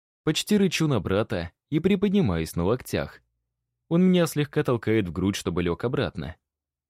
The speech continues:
"Не надо делать из меня идиота!" "Если бы ты чаще бывал у родителей,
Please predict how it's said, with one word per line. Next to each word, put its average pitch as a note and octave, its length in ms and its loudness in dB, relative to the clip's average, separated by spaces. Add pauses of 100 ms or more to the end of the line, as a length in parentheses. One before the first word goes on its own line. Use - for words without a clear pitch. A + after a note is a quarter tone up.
(140)
"Не F2+ 100 2
надо G2+ 460 2 (100)
делать F#2+ 680 2
из G2+ 180 0
меня F#2 460 2 (100)
идиота!" G2 720 4 (920)
"Если G#2+ 300 2
бы G#2 100 4
ты B2 120 2
чаще G#2 340 2
бывал F#2+ 260 2
у G#2 60 0
родителей, A2 580 -2